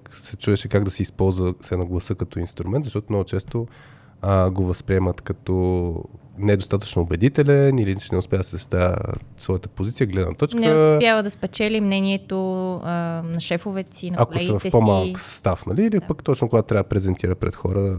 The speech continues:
Speaker 1: колко, колко убедителен, а, ще стои. Та, тръгнах,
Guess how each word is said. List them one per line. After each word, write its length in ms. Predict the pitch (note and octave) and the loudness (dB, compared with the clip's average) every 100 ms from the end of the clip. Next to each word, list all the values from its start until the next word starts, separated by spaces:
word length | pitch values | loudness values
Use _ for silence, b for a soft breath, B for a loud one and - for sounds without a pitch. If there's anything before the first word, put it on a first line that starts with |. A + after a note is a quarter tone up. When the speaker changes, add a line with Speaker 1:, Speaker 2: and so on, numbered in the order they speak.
| - | 2
Speaker 1:
колко, 260 | G#2 F#2+ - | 2 2 2
колко 260 | G#2 - | 0 2
убедителен, 720 | F2+ F#2 F#2 - F2+ F2+ F#2 - - | 0 0 -2 -4 -4 -4 -6 -12 -4
а, 140 | F#2+ F2+ | -2 -2
ще 180 | - | -2
стои. 280 | F#2 - E2 B B B - | -6 -6 -8 B B B 2
Та, 160 | G#2+ - - - - - | 2 2 -4 -18 -4 2
тръгнах, 300 | C3+ E3 | 4 4